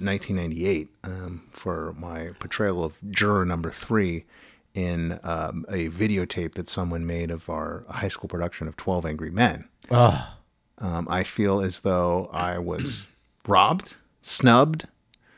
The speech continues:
Speaker 1: and unloved. Um, I believe that I should have won. Um, who, who won that year? Fucking
Speaker 2: I certainly didn't, 'cause
Speaker 1: <laughs> I don't know.
Speaker 2: around that year, one of the years I made Siddhartha Gump.
Speaker 1: Okay.
Speaker 2: And a-, starred in it,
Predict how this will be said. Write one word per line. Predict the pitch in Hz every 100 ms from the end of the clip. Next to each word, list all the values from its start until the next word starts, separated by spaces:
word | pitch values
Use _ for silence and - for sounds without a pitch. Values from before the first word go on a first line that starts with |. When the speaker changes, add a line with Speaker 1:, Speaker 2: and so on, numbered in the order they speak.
| _ _ _ _ -
Speaker 1:
and | 101 101 104
unloved. | 107 143 170 190 78 - - _ _ -
Um, | 95 - 104
I | 101
believe | 107 127 110
that | 95
I |
should | 92 110
have | 98
won. | 92 92 92 101
Um, | 98 92 95 - - _ _ _ - _ - -
who, | 143 175
who | 165 - 165 101
won | 87
that | 85 90
year? | 92 87
Fucking | - 98 - - - _ _ _ _ _ -
Speaker 2:
I | 101
certainly | - 98 85 87
didn't, | 85 85 87
'cause | - 104
Speaker 1:
<laughs> | - - 175
I | 156
don't | 175
know. | 120
Speaker 2:
around | 113 117 117
that | 123
year, | 113 117 120 117 117
one | 110 110
of | 117
the |
years | 120 117 110
I |
made | 101 98
Siddhartha | - 101 98 110 90
Gump. | 85 90 107 - _ _ -
Speaker 1:
Okay. | 135 - 202 107 - - - - - -
Speaker 2:
And | 98 98 95 92 - -
a-, | 101 -
starred | - - 107 107
in | 107
it, | 104 107